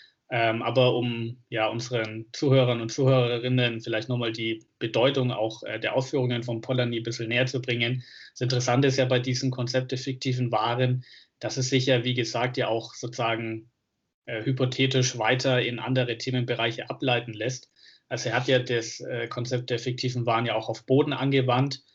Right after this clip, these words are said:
ähm, und damit, ähm, ja auch die Frage des, des Wohnens und wie, wie, wie der Mensch wohnt. Ähm, will es gar nicht, äh,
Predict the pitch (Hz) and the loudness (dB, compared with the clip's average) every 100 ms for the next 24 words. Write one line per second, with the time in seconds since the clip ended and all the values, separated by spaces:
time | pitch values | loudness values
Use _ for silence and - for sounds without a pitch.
0 | _ _ _ - 131 120 117 117 123 117 | _ _ _ -4 2 2 2 -4 -4 0
1 | 117 123 117 - - 120 113 110 104 107 | 2 2 0 -4 -8 -6 -6 -6 -8 -14
2 | 117 104 107 - 113 - 110 113 110 - | -6 -4 -4 -6 -10 -4 -2 0 -2 -4
3 | - - - _ - 120 - 127 165 160 | -10 -12 -14 _ -14 -12 0 4 6 4
4 | 135 123 123 127 127 123 123 117 123 127 | 2 -2 -4 -4 -6 -2 0 0 0 -2
5 | 123 113 113 135 131 - - - - - | -4 0 2 0 -2 -14 -16 -16 -12 -2
6 | 110 110 107 127 131 147 _ _ 139 131 | -2 -2 -6 -14 -14 -16 _ _ -18 -4
7 | 127 135 131 131 127 - - 139 143 120 | 0 2 2 2 2 0 -4 -8 -4 -2
8 | 117 | -4